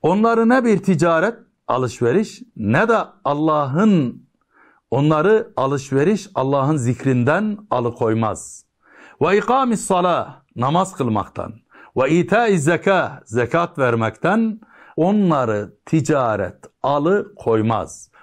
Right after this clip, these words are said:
Öyle yiğitler vardır. Yakafun, onlar öyle bir günden çekinirler, sakınırlar ki, yevmen tetekallabu fihil kulubu vel absar.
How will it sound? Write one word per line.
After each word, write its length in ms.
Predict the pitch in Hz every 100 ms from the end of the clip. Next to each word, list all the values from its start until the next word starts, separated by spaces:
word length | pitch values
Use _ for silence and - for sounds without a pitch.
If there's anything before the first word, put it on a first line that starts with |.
| -
Öyle 260 | 170 170 156
yiğitler 400 | 151 147 151 127
vardır. 540 | 110 95 95 - _
Yakafun, 1000 | 117 143 214 214 202 277 254 160 101 98 -
onlar 440 | 170 180 208 220 185
öyle 280 | 185 233 208
bir 100 | 190
günden 560 | 170 180 175 180 151
çekinirler, 760 | - 160 - 151 147 143 139 120
sakınırlar 800 | - 135 147 139 131 139 202 190
ki, 300 | 208 208 - - -
yevmen 680 | 156 220 202 185 165 - -
tetekallabu 960 | 165 165 165 208 220 196 180 160 151 -
fihil 480 | 208 220 185 175
kulubu 840 | 156 - 156 151 208 247 196 185 170
vel 240 | 147 135
absar. 640 | 131 123 151 131 107 92